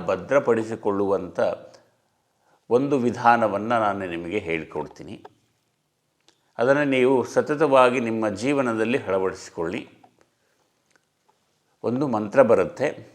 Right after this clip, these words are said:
ಒಂದು ಮುದ್ರೆ ಬರುತ್ತೆ. ಸುಲಭವಾಗಿರುವಂಥದ್ದು, ಕ್ಲಿಷ್ಟಕರವಾಗಿರುವಂಥದ್ದು ಅಲ್ಲ. ಇದು ಎಷ್ಟು ದಿನ ಮಾಡಬೇಕು ಅಂತ ಕೇಳಬೇಡಿ. ಒಳ್ಳೆಯ ವಿಚಾರಗಳನ್ನು ನಾವು ಎಂದೂ ಕೂಡ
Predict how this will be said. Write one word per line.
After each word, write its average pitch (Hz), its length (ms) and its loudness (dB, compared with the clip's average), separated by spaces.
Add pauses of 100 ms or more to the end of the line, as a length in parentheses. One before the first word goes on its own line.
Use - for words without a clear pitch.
(640)
ಒಂದು 120 260 -4
ಮುದ್ರೆ 101 340 -2
ಬರುತ್ತೆ. 80 400 -4 (840)
ಸುಲಭವಾಗಿರುವಂಥದ್ದು, 127 1300 2
ಕ್ಲಿಷ್ಟಕರವಾಗಿರುವಂಥದ್ದು 110 1800 0
ಅಲ್ಲ. 82 240 -4 (2250)
ಇದು 139 180 2
ಎಷ್ಟು 135 260 2
ದಿನ 135 200 2
ಮಾಡಬೇಕು 98 600 2 (120)
ಅಂತ 90 240 -4 (100)
ಕೇಳಬೇಡಿ. 80 540 -4 (1700)
ಒಳ್ಳೆಯ 143 380 6
ವಿಚಾರಗಳನ್ನು 127 800 6 (160)
ನಾವು 113 280 4 (280)
ಎಂದೂ 143 300 2 (140)
ಕೂಡ 120 240 2